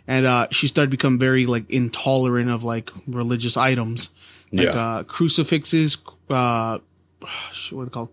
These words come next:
Speaker 1: Well, the crosses.
Speaker 2: Yeah.
Speaker 1: Uh, any religious imagery.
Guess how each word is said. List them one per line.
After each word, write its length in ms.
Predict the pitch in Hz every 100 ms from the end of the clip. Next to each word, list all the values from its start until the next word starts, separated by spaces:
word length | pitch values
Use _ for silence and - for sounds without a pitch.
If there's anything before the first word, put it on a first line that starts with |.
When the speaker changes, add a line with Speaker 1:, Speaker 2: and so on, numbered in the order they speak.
| _
Speaker 1:
Well, 120 | 131 127
the 120 | 127
crosses. 760 | - 139 143 - 165 165 156 - - - -
Speaker 2:
Yeah. 200 | 92 92
Speaker 1:
Uh, 300 | 135 127 120 -
any 240 | 143 160 160
religious 640 | 151 165 165 147 139 -
imagery. 460 | 151 143 120 117